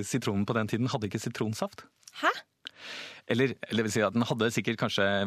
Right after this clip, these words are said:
Speaker 1: en teskje eller, eller sånn med, med saft inni, altså masse, masse frø. Men det var ikke derfor man dyrket den. Man dyrket, eh, treet fordi, fordi det var pent. Altså det var noen som, rike mennesker ville ha det i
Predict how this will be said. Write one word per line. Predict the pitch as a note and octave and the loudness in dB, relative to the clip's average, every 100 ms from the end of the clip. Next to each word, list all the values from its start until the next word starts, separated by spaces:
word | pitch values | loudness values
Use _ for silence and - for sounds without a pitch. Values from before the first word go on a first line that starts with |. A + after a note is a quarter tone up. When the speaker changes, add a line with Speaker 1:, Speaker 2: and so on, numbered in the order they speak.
| G2 - - | -2 -8 -6
Speaker 1:
en | A#2 - | -4 -4
teskje | - F#2+ E2+ E2+ - G#2+ G2+ | -6 -4 -4 0 0 2 0
eller, | G2 G2+ G2+ G2+ G2+ G2+ - | 0 0 0 0 0 0 -2
eller | G#2+ | -2
sånn | G#2+ B2 B2 | 0 0 2
med, | G2+ G2+ G#2 G#2+ | 0 0 -2 0
med | G#2 | 0
saft | G2 G#2 - G#2+ | 0 -2 0 0
inni, | G#2 | 2
altså | D3+ A#2+ | 2 2
masse, | G#2+ - F#2 F#2 F#2 F#2 | -2 0 0 2 0 -2
masse | G2 F#2+ G2 | -2 -2 -2
frø. | C3 D#3+ - - | 0 0 -2 -8
Men | - | 0
det | A#2 | 0
var | A2 | 0
ikke | B2 | 0
derfor | - - A2+ | -2 -2 0
man | A2 | 2
dyrket | A2 - - F#2+ | 2 0 -2 -4
den. | F#2 - - - | -4 -10 -18 -8
Man | - G#2+ | -2 0
dyrket, | G#2 E2+ - - G2+ | 0 -4 -12 -2 0
eh, | G2 F#2+ F#2 | 2 0 -2
treet | F#2 F2 F2 | -2 0 0
fordi, | - F2+ F2 E2 E2+ E2+ E2+ - | -2 -2 -2 0 0 -2 -4 -6
fordi | G2+ F2+ | -4 -2
det | D#2+ | -2
var | - | 0
pent. | A2 D3+ F#3 | 2 2 0
Altså | - G#2 G2+ | -4 -2 -2
det | |
var | F#2+ | 0
noen | E2+ | -2
som, | - F2 - - - - | -4 -6 -6 -14 -10 -4
rike | F#2+ D#2 D#2+ | -4 -4 -6
mennesker | D#2 - | -6 -4
ville | D#2 D#2 | -4 -2
ha | D2 C2+ | -2 -4
det | |
i | D#2 | -4